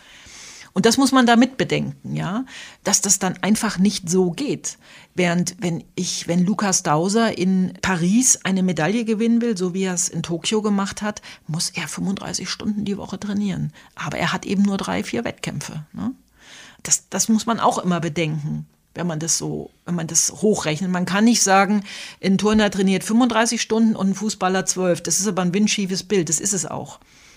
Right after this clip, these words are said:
weil der ganz andere Sachen noch hat. Wie gesagt, und viel mehr Wettkämpfe. Und in jedem Wettkampf muss jeder Fußballer performen. Und es wird mit vierzig Kameras im Stadion beobachtet. Und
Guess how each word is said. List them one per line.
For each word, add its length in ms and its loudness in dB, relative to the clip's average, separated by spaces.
weil 120 -2
der 120 0
ganz 220 2
andere 400 2
Sachen 320 0
noch 200 -6
hat. 180 -12
Wie 120 -2
gesagt, 360 2
und 140 0
viel 360 6
mehr 180 6
Wettkämpfe. 640 0
Und 200 4
in 100 4
jedem 360 6
Wettkampf 480 2
muss 260 0
jeder 340 2
Fußballer 500 0
performen. 540 2
Und 100 -2
es 120 -6
wird 160 -4
mit 140 -4
vierzig 320 -2
Kameras 640 0
im 140 -2
Stadion 480 0
beobachtet. 640 -2
Und 260 -6